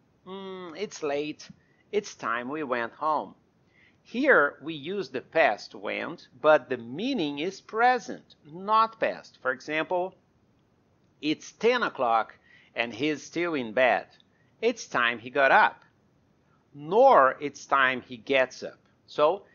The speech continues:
it's ten o'clock and he's still in bed. It's time he got up. "It's time you did something" is the same as "you should have already done it or started it." So we often use this structure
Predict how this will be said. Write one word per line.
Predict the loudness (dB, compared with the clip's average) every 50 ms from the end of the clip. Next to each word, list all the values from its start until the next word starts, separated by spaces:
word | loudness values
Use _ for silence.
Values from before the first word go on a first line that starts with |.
| _ _ _ _
it's | -8 -8 -8 -8 -16 -10
ten | -8 -6 -4 -4
o'clock | -6 -6 -2 0 2 4 4 2 2 -2
and | -10 -14
he's | -12 -10 -10 -10 -10 -12
still | -18 -10 -8 -6 -6 -4
in | -6 -6 -2 0
bed. | 0 0 0 0 -4 -6 -8 _ _ _ _ _ _
It's | _ -6 -6 -6 -6 -4
time | -4 -4 -4 -4 -8
he | -12 -14 -8
got | -4 -2 0 2
up. | 4 4 2 0 -2 _ _ _ _ _ _ _ _ _ _ -20 -20 -20 -20 _ _ _
"It's | -4 -4 -4 -6 -6
time | 0 2 2 2 2 0 -2
you | -2 -4 -6
did | -6 -4 -4 -4 -4 -6
something" | -10 -4 -2 -2 -2 -2 -4 _ -8 -6 -6 -6 -8 -10 -12 -14 _
is | -10 -10 -10 -10 -10
the | -12 -12
same | -10 -10 -6 -4 -4 -4 -2 -2 0
as | 0 2 2 0 -2 -6 -16
"you | -20 -14 -12 -10
should | -10 -10 -8 -6 -6 -6 -6 -6
have | -8 -8 -4 0 0 0 0 0
already | -2 -2 0 2 2 2 2 2 -2
done | -8 -2 0 2 2 2 0
it | -2 -6 -6 -8 -6
or | -4 -2 -2 -2 -2
started | -6 -14 -10 _ 4 6 6 6 4 0 -8 -18 -18
it." | -18 -20 _ _ _ _ _ _ _ _ _ _ _ _ _
So | -14 -2 0 0
we | 0 0 -2 -4 0 4
often | 4 4 4 4 -2 -4 -2 -2
use | -4 -2 -2 -2 -2 -2 -6 -8 -12 -18
this | -12 -8 -6 -6 -6 -6 -8 -12 -18
structure | -18 -18 -6 -4 -4 -4 -4 _ _ -6 -2 -2 -2